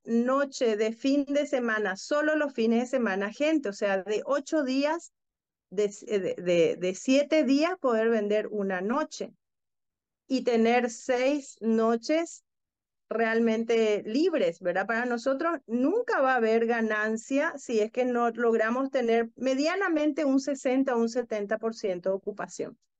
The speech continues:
Pero nosotros sabemos eso y lo hacemos con mucho cariño porque siempre que asumimos esto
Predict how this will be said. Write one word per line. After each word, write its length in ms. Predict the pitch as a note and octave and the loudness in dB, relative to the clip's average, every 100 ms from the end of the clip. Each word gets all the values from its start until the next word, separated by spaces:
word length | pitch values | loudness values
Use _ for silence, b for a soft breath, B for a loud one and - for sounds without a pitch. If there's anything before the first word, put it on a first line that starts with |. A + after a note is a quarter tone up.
| _ - | _ 0
Pero 200 | D4+ D#4+ | 2 4
nosotros 480 | D#4+ F4+ D#4+ G#4+ | 4 4 4 4
sabemos 640 | G#4 F#4 B3+ D4+ A4 F4+ - | 4 4 6 4 6 4 4
eso 380 | - D3 - D#3+ | 2 -2 0 -2
y 160 | - B3+ | 0 0
lo 140 | C4+ | 2
hacemos 500 | C#4 C4+ D4 D#4 F#4+ | 0 0 2 2 2
con 200 | - C#4 | 0 0
mucho 380 | A#3 C4+ C#4 E4 | 2 0 0 0
cariño 560 | C#4+ G#3+ A3+ C4 C#4 C#4 | 0 0 0 2 2 2
porque 280 | D4 C4 | -2 -2
siempre 400 | A#3 B3+ C4+ D#4 | -2 0 0 0
que 80 | D4+ | -2
asumimos 720 | E4 D#4+ C4+ A#3+ C#4 A#3+ G#3 G#3 | -4 -2 -2 2 2 2 -2 -4
esto 460 | G#3 - A#3+ A#3+ | -8 -2 -2 -2